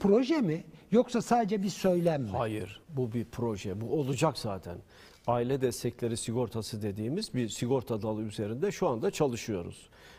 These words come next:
Speaker 2: Ee, bütün kadrolarımız var. İçinde akademisyenler de var. Yani parti dışından akademisyenler de var. Çalışıyorlar. Ee, yardımları insan onuruna yakışır tarzda yapacağız.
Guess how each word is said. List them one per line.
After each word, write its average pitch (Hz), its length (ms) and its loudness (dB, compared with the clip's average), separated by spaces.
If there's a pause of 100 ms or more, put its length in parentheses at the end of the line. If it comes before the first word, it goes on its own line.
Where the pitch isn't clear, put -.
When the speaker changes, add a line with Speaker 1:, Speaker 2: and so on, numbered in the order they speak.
(160)
Speaker 2:
Ee, 117 280 0
bütün 156 200 0
kadrolarımız 104 800 -4
var. 151 460 0
İçinde 117 360 -2
akademisyenler 110 960 -4
de 98 60 -6
var. 98 180 -4
Yani 104 320 -4 (300)
parti 123 360 0
dışından 101 480 -4
akademisyenler 101 1000 -6
de 104 120 -6
var. 165 180 -4 (460)
Çalışıyorlar. 123 880 0 (360)
Ee, 120 380 2 (800)
yardımları 151 840 0 (140)
insan 151 520 0
onuruna 127 560 -2
yakışır 123 520 -2
tarzda 107 580 -4
yapacağız. 98 840 -8